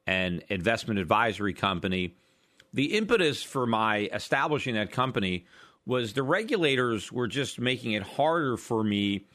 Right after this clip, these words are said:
to work with foreigners who had accounts with my U S brokerage firm. It was just a higher level of scrutiny that was running up my compliance costs and really creating problems for my international clients who really resented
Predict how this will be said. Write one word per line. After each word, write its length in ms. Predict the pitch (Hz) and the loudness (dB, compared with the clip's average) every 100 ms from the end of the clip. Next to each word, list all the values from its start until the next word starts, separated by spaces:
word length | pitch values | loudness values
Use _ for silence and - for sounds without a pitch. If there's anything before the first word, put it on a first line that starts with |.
| _ _ - - - | _ _ -20 -20 -8
to 600 | - 127 123 117 110 110 _ _ _ _ _ _ | -2 0 0 0 -2 -6 _ _ _ _ _ _
work 360 | 107 143 196 - | -2 0 0 0
with 480 | 139 120 113 104 - _ _ | 2 2 0 -4 -14 _ _
foreigners 760 | - - 170 170 117 90 95 - | -12 -2 0 2 2 0 -2 -4
who 260 | - 117 104 | -2 0 2
had 160 | 117 | 4
accounts 460 | 120 - 131 131 - | 2 2 2 2 -2
with 120 | 113 | -2
my 140 | 101 107 | 0 2
U 260 | 104 110 | 2 0
S 100 | 101 | 0
brokerage 400 | - 110 101 95 | 0 -2 -2 -6
firm. 280 | - - - | -8 -10 -6
It 60 | 104 | -4
was 160 | 110 | -4
just 260 | 127 131 - | -4 -6 -4
a 140 | 110 - - - | -4 -6 -14 -12
higher 380 | - 175 208 156 | 0 2 4 2
level 320 | 143 131 123 | 2 2 0
of 100 | 107 | -2
scrutiny 640 | - 175 202 139 135 131 | -4 -2 -2 0 0 0
that 200 | 101 101 | 0 0
was 160 | 107 90 | 0 0
running 300 | 107 147 139 | 2 2 2
up 160 | 135 95 | 2 0
my 160 | 101 | -2
compliance 580 | - 95 - 143 143 123 | -2 -6 0 0 0 -2
costs 440 | - 127 120 117 | -2 0 0 -2
and 140 | 123 120 | -4 -2
really 400 | 175 190 131 113 _ - - - - - | 0 0 0 -4 _ -20 -20 -20 -20 -12
creating 400 | - 185 165 117 | 0 2 2 0
problems 560 | - 151 170 131 113 | 2 4 4 2 -2
for 100 | - | 0
my 160 | 127 117 107 | 2 2 2
international 640 | 135 135 127 120 - 107 | 0 0 2 0 -2 -4
clients 520 | - 165 185 120 113 | -2 0 2 0 -2
who 100 | - | -2
really 220 | 123 139 | 0 0
resented 680 | 110 110 82 147 165 117 98 | 0 -2 0 0 0 0 -2